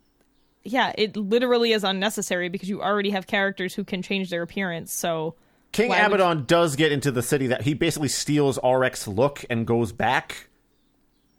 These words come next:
Speaker 2: I guess 'cause he understands that Aurek was, like, playing double agent and would have access to the generals or King Astradualos himself.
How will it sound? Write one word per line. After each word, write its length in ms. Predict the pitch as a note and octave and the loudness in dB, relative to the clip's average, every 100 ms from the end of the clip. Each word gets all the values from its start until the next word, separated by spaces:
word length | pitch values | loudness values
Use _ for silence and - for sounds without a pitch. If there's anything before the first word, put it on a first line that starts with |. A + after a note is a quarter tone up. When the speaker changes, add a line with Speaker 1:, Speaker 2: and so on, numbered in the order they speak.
| - | 0
Speaker 2:
I 60 | |
guess 160 | D3+ E3 | 2 2
'cause 160 | F3+ C#3+ | 2 2
he 80 | |
understands 480 | D3+ D3+ - D#3+ D3 | 2 0 2 0 2
that 140 | C#3+ - | 2 2
Aurek 360 | C3 C#3 C3+ | 4 4 2
was, 200 | A#2+ G2+ | -2 0
like, 160 | A#2+ A#2 | -2 -4
playing 380 | - B2+ C3 B2 | -2 0 0 0
double 260 | B2 A#2+ | 0 0
agent 380 | B2 C3 C#3 C#3 | 0 0 0 0
and 160 | A#2 A2 | 0 -2
would 80 | A#2 | 0
have 200 | A#2 - | 0 0
access 520 | G#2+ - - D3 C#3 | -2 -2 0 0 0
to 180 | - C3 | -2 0
the 100 | A2 | 0
generals 500 | G2+ B2 C3 B2+ A#2 | 0 0 2 0 0
or 140 | G#2+ G#2 | -2 -4
King 380 | - C3+ B2 | -4 -2 0
Astradualos 640 | A#2 A#2 A#2+ A2+ A#2 A#2+ A#2 | -2 -2 0 2 4 4 0
himself. 580 | G#2+ - C3+ D#3+ - | -6 0 2 2 -2